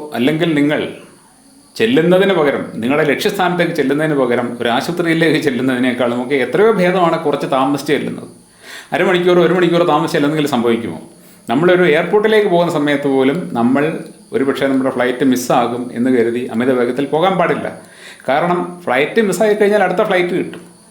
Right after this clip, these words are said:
അല്ലെങ്കിൽ ഒരുപക്ഷേ നമ്മളോട് ചെല്ലുമ്പോൾ ഫ്ലൈറ്റിൽ കയറാൻ നമുക്ക് ഒരു മണിക്കൂർ മാത്രമേ ബാക്കിയുള്ളെങ്കിൽ പോലും ശരി, അവിടെ ചെന്ന് അവരോടൊക്കെ സംസാരിച്ച് കഴിഞ്ഞാൽ അവർ നമ്മളെ കയറ്റി വിടും. ഇനി കയറ്റി വിട്ടില്ലെങ്കിൽ പോലും ഒന്നും സംഭവിക്കാൻ പോകുന്നില്ല,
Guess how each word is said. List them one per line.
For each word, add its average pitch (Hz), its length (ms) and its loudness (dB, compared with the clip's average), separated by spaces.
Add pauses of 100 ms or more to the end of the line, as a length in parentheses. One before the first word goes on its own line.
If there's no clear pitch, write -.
(260)
അല്ലെങ്കിൽ 147 360 0
ഒരുപക്ഷേ 175 340 2
നമ്മളോട് 175 300 2
ചെല്ലുമ്പോൾ 165 360 0
ഫ്ലൈറ്റിൽ 151 360 0
കയറാൻ 156 260 2 (100)
നമുക്ക് 147 280 -2 (520)
ഒരു 127 140 2
മണിക്കൂർ 143 280 2 (100)
മാത്രമേ 135 300 0
ബാക്കിയുള്ളെങ്കിൽ 135 500 0
പോലും 127 220 2
ശരി, 131 160 0
അവിടെ 131 180 0
ചെന്ന് 139 200 0
അവരോടൊക്കെ 143 340 0
സംസാരിച്ച് 151 300 0
കഴിഞ്ഞാൽ 147 200 0
അവർ 143 120 2
നമ്മളെ 170 200 0
കയറ്റി 185 240 2
വിടും. - 160 0 (280)
ഇനി 226 180 4
കയറ്റി 190 260 2
വിട്ടില്ലെങ്കിൽ 175 420 2
പോലും 165 220 2
ഒന്നും 175 180 0
സംഭവിക്കാൻ 170 420 2
പോകുന്നില്ല, 135 260 0